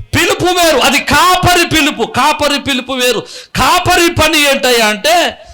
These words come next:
కాపరి పని ఏంటి చెప్పండి? ఒకటి, కాపరి చేసే పని ఏంటండి? గొర్రెల్ని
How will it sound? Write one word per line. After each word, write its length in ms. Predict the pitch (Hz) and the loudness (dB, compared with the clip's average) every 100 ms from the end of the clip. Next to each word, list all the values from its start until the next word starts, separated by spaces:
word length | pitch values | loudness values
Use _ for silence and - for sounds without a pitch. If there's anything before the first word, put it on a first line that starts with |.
| - | -6
కాపరి 360 | 233 285 277 277 | 0 0 0 0
పని 280 | 262 254 247 | 0 0 0
ఏంటి 140 | 226 | -2
చెప్పండి? 580 | 220 233 247 247 415 - - - _ _ _ _ _ _ _ _ _ _ _ - - - | -2 -2 -2 0 -2 -4 -20 -20 _ _ _ _ _ _ _ _ _ _ _ -16 -16 -8
ఒకటి, 300 | 151 196 202 | -4 -2 -2
కాపరి 400 | 185 208 226 240 | 0 0 2 0
చేసే 280 | 226 214 214 | 2 0 0
పని 260 | 220 214 220 | -2 -2 -2
ఏంటండి? 320 | 208 220 254 320 - - - - | -2 -4 -4 -10 -14 -14 -8 -4
గొర్రెల్ని 640 | 120 139 156 170 285 339 | -2 0 0 0 0 -2